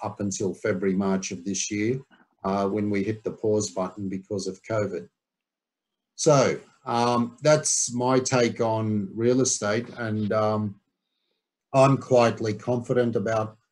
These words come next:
us all moving forward, as long as we're all doing the right things.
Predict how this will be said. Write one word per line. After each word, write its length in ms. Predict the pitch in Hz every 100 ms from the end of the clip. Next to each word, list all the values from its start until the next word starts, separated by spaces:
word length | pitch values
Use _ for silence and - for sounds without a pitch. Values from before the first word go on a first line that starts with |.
| _ - -
us 180 | -
all 300 | 117 113 110 110
moving 300 | 104 107 95
forward, 460 | - 113 165 190 - _ _
as 140 | 110 101
long 240 | 127 120
as 160 | 110 98
we're 200 | 110 107
all 180 | 110 104
doing 280 | 104 104
the 100 | 101
right 280 | 98 101 98 -
things. 560 | 110 156 190 - -